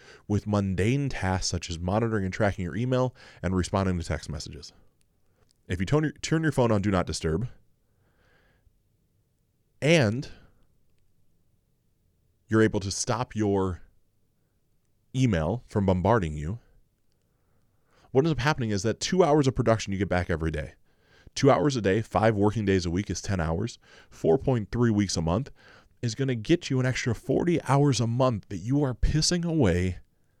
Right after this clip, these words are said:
on email because of a story that you told yourself that the expectations that are set forth for you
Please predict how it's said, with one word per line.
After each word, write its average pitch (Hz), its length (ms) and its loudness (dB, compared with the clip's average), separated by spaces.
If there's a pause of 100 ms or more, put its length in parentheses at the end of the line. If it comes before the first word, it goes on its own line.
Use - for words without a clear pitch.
(240)
on 104 220 -4
email 98 400 0
because 92 360 -4
of 92 80 -2
a 92 80 0
story 170 440 2
that 113 240 -6
you 104 60 -4
told - 360 -2
yourself 78 500 -4 (340)
that 104 160 -2
the 107 160 -6
expectations 151 920 0
that 127 120 -2
are 120 80 0
set 131 220 -2
forth 101 340 0
for 101 160 -6
you 90 260 -2